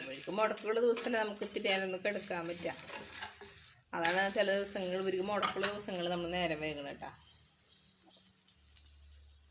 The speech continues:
അപ്പൊ നമ്മുടെ പത്തിരി ഉണ്ടാക്കലൊക്കെ കഴിഞ്ഞു ട്ടാ. നമ്മൾ ചായ വയ്ക്കാണ്.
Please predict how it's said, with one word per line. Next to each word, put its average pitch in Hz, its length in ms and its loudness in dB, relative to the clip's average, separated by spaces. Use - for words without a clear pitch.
അപ്പൊ 277 120 -6
നമ്മുടെ 359 200 4
പത്തിരി 427 400 6
ഉണ്ടാക്കലൊക്കെ 320 460 8
കഴിഞ്ഞു 254 260 8
ട്ടാ. 185 220 2
നമ്മൾ - 160 0
ചായ 220 380 8
വയ്ക്കാണ്. 208 360 2